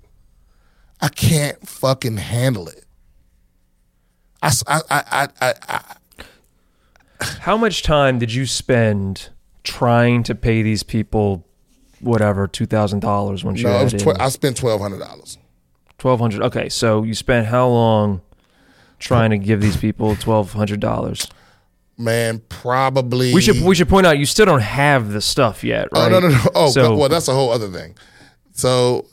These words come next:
Speaker 1: the first, the first thing is not gonna be delivered until June.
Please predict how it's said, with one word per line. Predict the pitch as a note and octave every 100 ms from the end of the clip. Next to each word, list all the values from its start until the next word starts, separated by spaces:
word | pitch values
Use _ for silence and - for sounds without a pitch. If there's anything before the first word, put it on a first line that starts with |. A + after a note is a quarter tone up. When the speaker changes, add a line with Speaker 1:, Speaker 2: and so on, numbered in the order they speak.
| _
Speaker 1:
the | B2+ C3
first, | A2 - - F#3 G3+ - - _ - - - _ _
the | B2+ B2+
first | A2+ - D#3+ E3+ -
thing | - C3+ B2 A2+ -
is | A2 G2
not | A2+ A#2+ A#2+
gonna | A2+ A2+
be | A2+
delivered | G2+ G2 A2+ G2 G2 -
until | F#2+ - A2+ F#2+ F#2 E2 - _ _ _ _ _ _ _ _ _ _ _ _ _ _ _
June. | - G#2+ G2+ F2 E2